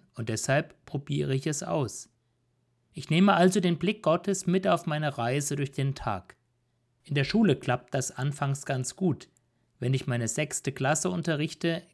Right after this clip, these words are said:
gibt es immer mal was zu lachen. Da fällt es mir leicht, mich freundlich anblicken zu lassen. Schwieriger wird es, als ich ein nicht einfaches Gespräch mit einem nicht ganz einfachen Menschen habe.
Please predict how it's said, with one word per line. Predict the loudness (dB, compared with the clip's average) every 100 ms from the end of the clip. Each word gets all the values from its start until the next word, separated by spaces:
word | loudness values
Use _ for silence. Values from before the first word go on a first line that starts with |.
| -6
gibt | -4 -2
es | -4
immer | 0 0 2
mal | 2 0
was | -2 -4
zu | -2
lachen. | 2 2 2 -6 -6 _ _ _ _ -10
Da | -2
fällt | 0 0
es | -2
mir | -2
leicht, | 0 -2 -4 -6 -20 _ -8
mich | -8
freundlich | -4 -4 -2 -4 -6 -4
anblicken | -4 -4 -6 -6 -6
zu | -6
lassen. | -6 -6 -6 -10 -14 _ _ _ _ _ _ _ _ _ _ _
Schwieriger | -8 0 2 4 4 4
wird | 4 4
es, | 4 2 -2 _ _ _ -4
als | -4 -2
ich | 0
ein | 2
nicht | 0 -2 -4
einfaches | 0 2 0 0 -2
Gespräch | -4 -6 -6 -2 0 0
mit | -2
einem | -2 0
nicht | 0 -2 0
ganz | 0 0
einfachen | -4 0 0 0 -4 -2
Menschen | -2 -2 -2 -4
habe. | -2 -2 -6